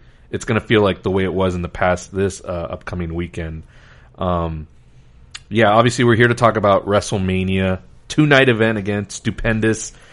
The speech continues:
never been done before, or actually it's been done before, but this is the, the most stupendous WrestleMania in history. And you gotta give credit at least to Vince McMahon for that, 'cause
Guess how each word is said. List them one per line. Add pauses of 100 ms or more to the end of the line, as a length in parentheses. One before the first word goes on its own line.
(200)
never
been
done
before, (140)
or
actually
it's
been
done
before,
but
this
is
the, (340)
the
most (340)
stupendous
WrestleMania
in
history. (380)
And (340)
you
gotta
give
credit
at
least
to
Vince
McMahon
for
that,
'cause